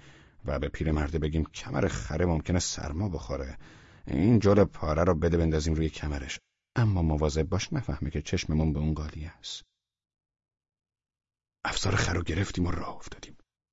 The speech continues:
این که می‌گم راه افتادیم به خاطر اینه که کلمه دیگه‌ای پیدا نکردم. راستش آمریکایی از پشت هل می‌داد، منم از جلو می‌کشیدم، اما خره انگار نه انگار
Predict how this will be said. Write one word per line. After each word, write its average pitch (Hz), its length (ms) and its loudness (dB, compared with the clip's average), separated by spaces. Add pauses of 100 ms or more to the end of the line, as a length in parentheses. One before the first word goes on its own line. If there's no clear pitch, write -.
(240)
این 170 100 12
که 120 140 8
می‌گم 101 280 10
راه 104 280 8
افتادیم 98 420 6
به 117 60 8
خاطر 95 260 2
اینه 135 260 4
که 107 140 2
کلمه 131 400 0
دیگه‌ای 117 260 0
پیدا 87 240 -2
نکردم. - 500 -2 (640)
راستش 85 300 0
آمریکایی 82 400 0
از 85 160 0
پشت - 240 -2 (100)
هل 87 180 4
می‌داد، 80 460 0
منم 110 280 6
از 95 140 -2
جلو 107 300 6
می‌کشیدم، 85 800 -6
اما 107 200 4
خره 117 340 6
انگار 131 500 12
نه 131 80 8
انگار 104 400 2